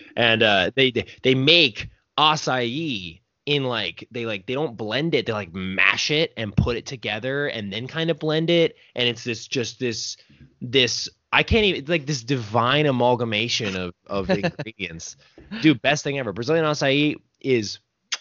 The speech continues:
Speaker 1: just freaking crazy, 'cause America, like, we, we, you know, we stack it all together. Like, how hard is it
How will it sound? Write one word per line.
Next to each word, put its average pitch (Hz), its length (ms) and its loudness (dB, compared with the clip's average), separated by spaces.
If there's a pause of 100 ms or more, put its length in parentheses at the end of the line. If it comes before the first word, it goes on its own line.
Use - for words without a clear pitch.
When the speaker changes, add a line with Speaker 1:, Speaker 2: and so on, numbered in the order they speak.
(260)
Speaker 1:
just 127 280 -12
freaking 123 400 -6
crazy, 110 460 -8
'cause 113 420 -4
America, 143 580 8
like, 113 160 4
we, 156 160 4
we, 151 140 2
you 165 140 -6
know, 156 80 0
we 160 60 -2
stack - 580 0
it 139 80 -2
all 127 160 -4
together. 120 320 -6
Like, 131 140 -6
how 226 180 -4
hard 233 240 2
is 190 160 -2
it 175 60 -8